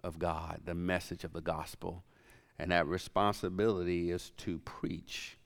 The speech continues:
We will spend a little time to see what the scriptures, what Paul is intending, what he's meaning,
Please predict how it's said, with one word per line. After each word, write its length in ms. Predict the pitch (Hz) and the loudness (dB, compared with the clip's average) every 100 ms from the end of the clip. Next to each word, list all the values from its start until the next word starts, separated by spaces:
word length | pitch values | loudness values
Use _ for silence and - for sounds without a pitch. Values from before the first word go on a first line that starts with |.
| _ | _
We 180 | 98 113 | 2 4
will 160 | 127 117 | 6 4
spend 340 | - - 117 | 2 6 6
a 60 | 107 | 6
little 180 | 104 107 | 4 2
time 400 | - 117 101 90 | 0 2 4 2
to 60 | |
see 460 | 90 - - 147 151 | 0 0 4 4 4
what 160 | 123 | 0
the 80 | 98 | 0
scriptures, 600 | 104 - 113 - - 87 | -4 -2 -2 0 -2 0
what 220 | 110 107 | 2 0
Paul 480 | - - 131 135 139 | 2 10 12 12 10
is 140 | 113 113 | 6 4
intending, 600 | 98 - 107 101 87 87 | 0 0 0 2 2 2
what 160 | 95 | 0
he's 400 | - 131 127 117 | 0 -2 -2 0
meaning, 540 | 110 113 113 85 80 | 4 8 8 6 2